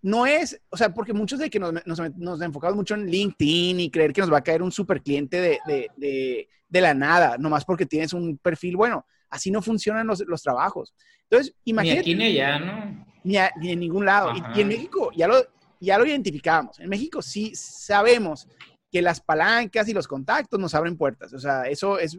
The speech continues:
Speaker 1: es muy conocido. Pero entonces, aún más importante tu,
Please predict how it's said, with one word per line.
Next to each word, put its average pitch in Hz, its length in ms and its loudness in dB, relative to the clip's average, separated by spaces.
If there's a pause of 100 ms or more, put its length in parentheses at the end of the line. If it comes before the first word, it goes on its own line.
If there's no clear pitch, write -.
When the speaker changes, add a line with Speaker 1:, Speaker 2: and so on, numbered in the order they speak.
Speaker 1:
es 165 200 -8
muy 202 400 -2
conocido. 190 540 -4 (420)
Pero 220 140 4
entonces, 220 720 0 (160)
aún 208 320 2
más 220 240 0
importante 180 640 -4
tu, 190 360 -8